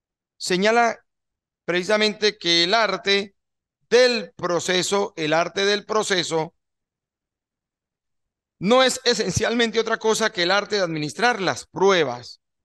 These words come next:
El arte de administrar las pruebas. Mire, la relevancia de la prueba y de su tratamiento en el ámbito de los procesos es medular. Nuestra Constitución, en el artículo cuarenta y nueve,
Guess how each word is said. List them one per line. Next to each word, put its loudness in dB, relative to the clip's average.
El 2
arte 0
de 0
administrar -8
las -6
pruebas. -6
Mire, -4
la -2
relevancia -2
de -4
la -6
prueba -2
y -12
de -4
su -10
tratamiento -8
en -4
el -4
ámbito -6
de -6
los -10
procesos -12
es -2
medular. -10
Nuestra -2
Constitución, -4
en 0
el -2
artículo -4
cuarenta -6
y -6
nueve, -4